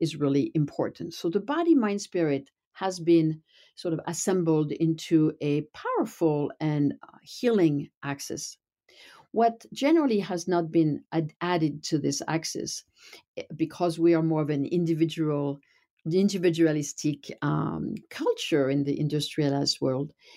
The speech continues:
is, uh, are the aspects of community,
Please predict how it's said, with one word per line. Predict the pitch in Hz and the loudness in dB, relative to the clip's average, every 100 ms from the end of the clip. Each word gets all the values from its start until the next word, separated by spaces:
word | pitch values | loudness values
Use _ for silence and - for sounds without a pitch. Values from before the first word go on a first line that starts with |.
| _ - | _ -2
is, | 247 254 262 - - _ | 2 2 2 -4 -10 _
uh, | 214 202 202 202 202 - | -8 -6 -6 -6 -8 -4
are | - 240 | -2 0
the | 269 - | 0 -2
aspects | 277 - 220 214 - | -4 -2 -4 -4 -2
of | 180 175 - _ _ _ _ _ _ - - | -2 -2 -8 _ _ _ _ _ _ -20 -4
community, | - 165 190 185 - 139 156 | 4 4 6 2 0 -2 -2